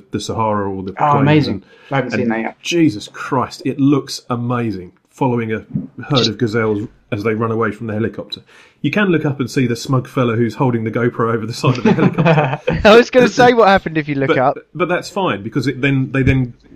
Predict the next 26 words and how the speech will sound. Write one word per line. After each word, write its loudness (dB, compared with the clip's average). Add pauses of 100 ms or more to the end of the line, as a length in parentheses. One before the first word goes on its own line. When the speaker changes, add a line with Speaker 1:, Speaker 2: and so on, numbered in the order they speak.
Speaker 1:
it -14
cuts, -6
or 2
it, -8 (680)
yeah, 0
it -8
cuts -6
to -6
a -2
mountain -2
range, 0
and -2
you're -4
flying -4
over -4
that, -2
and -4
there's -4
waterfalls, -2
and -12 (180)
Jesus -2
Christ, -8
it -2
looks -4
amazing. -2 (140)
Speaker 2:
Mm. -2